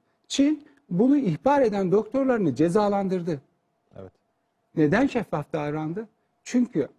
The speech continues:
Speaker 1: artık sosyal medyaya direnemedi. Sosyal medya onu açığa düşürecekti. Borsadaki hisse senetleri, fabrikaları falan değer kaybetti. <coughs> Sosyal medya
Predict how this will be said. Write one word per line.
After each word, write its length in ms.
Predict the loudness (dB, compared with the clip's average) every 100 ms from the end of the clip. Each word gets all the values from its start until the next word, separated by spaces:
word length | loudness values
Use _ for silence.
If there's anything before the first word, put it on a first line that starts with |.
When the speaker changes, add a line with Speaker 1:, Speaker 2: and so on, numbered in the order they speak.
| -2
Speaker 1:
artık 400 | 0 0 -2 -8 _ _ _ _ _
sosyal 540 | -8 0 0 2 0 2
medyaya 520 | 0 0 2 0 -2 -6 0
direnemedi. 500 | 2 4 2 0 -4 _ _ _ _
Sosyal 420 | -2 0 2 2
medya 480 | 4 2 2 0 0 -8 _
onu 240 | 0 2 2
açığa 380 | 0 2 2 2
düşürecekti. 680 | -2 -4 0 -2 -2 -4 0
Borsadaki 480 | 0 0 -4 -4
hisse 240 | -6 -6 -4
senetleri, 500 | -2 -4 -2 -4 -4
fabrikaları 580 | -4 -6 -6 -4 -4 -4
falan 340 | -2 0 2
değer 200 | 2 4
kaybetti. 240 | 2 2 0 -4 -12
<coughs> 260 | _ _ -2
Sosyal 420 | 0 2 2 2
medya 420 | 2 0 0 -2